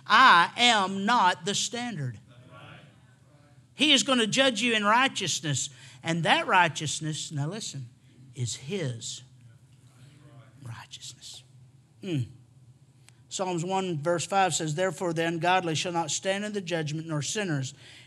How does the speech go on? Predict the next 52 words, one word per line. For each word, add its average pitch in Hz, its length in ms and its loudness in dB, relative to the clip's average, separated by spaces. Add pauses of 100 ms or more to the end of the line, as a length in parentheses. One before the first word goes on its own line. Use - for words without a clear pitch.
in 156 100 -2
the 143 100 0
congregation 156 720 -4
of 139 60 -6
the 139 80 -6
righteous." 131 560 -8 (340)
In 143 120 -2
other 180 180 -2
words, 139 320 -2
as 131 140 -4
I 151 80 -4
said 165 260 -4
before 175 320 -4
when 147 140 -2
I 139 80 -2
used 135 340 -4
this, 135 300 -8 (260)
you 165 180 -4
will 156 120 -2
not 175 220 -4
have 156 200 -6
a 147 60 -6
leg 156 320 -4
to 151 80 -6
stand 139 420 -4
on 123 220 -4
in 127 100 -4
the 131 80 -4
judgment 131 540 -8
if 131 180 -12
you 123 80 -6
die 127 440 -6
in 127 100 -6
your 123 120 -6
own 123 200 -6
sin. 117 340 -14 (2250)
In 175 240 -2
conclusion, 143 760 -4 (1500)
I 240 80 2
can 262 160 -2
hear 247 240 0
it 214 140 -4
in 190 40 -4
my 185 100 2
mind 190 440 -4
now. 165 260 -4
I 160 60 -4
can 151 160 -6
hear 170 220 -8
somebody 160 380 -6
saying 156 340 -6
it. 147 140 -8